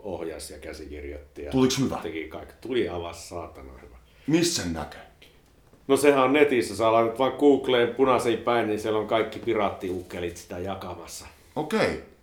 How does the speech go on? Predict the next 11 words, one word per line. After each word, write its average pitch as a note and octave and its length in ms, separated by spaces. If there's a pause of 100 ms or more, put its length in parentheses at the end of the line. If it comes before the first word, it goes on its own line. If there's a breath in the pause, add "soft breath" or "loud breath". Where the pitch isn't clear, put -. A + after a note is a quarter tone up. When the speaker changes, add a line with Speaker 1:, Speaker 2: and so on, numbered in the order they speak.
(220)
Speaker 1:
Mutta A2 260
tota, A#2 760
Vimeossa A2 680
on F2+ 340
virallinen D2 800 (360)
ostolinkki. D#2 960 (1700 soft breath)
Se B2+ 220
on D3+ 120
aika E3+ 280
helvetin A2+ 600
hyvä. A2+ 360